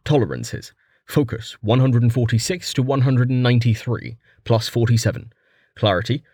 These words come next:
one hundred and seventy-one to one hundred and seventy-nine, plus eight. Attribute buff, one hundred and seventy-seven to one hundred and eighty,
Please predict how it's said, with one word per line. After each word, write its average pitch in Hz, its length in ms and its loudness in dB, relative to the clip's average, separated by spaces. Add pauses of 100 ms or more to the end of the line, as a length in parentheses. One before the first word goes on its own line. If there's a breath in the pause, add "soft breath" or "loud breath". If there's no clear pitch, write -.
(200 soft breath)
one 120 200 2
hundred 123 260 4
and 120 140 4
seventy-one 123 640 2
to 131 100 -2
one 127 180 2
hundred 123 240 4
and 120 140 2
seventy-nine, 117 720 2 (120)
plus 101 320 -6
eight. - 320 -4 (640 soft breath)
Attribute 139 720 -4
buff, - 420 -4 (180)
one 101 260 0
hundred 107 240 2
and 104 100 4
seventy-seven 113 560 0
to 127 100 0
one 123 180 2
hundred 120 220 4
and 123 140 0
eighty, - 440 -4